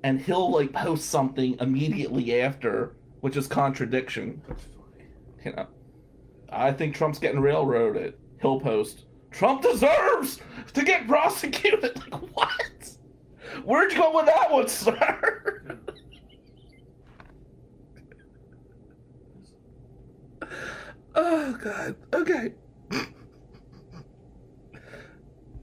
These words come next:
Speaker 1: Number seventeen.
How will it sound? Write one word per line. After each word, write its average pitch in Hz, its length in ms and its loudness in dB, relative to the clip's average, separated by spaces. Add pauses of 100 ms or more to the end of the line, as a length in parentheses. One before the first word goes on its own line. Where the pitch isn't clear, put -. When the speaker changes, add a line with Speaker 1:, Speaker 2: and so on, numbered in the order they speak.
(1080)
Speaker 1:
Number 165 240 4
seventeen. 165 840 0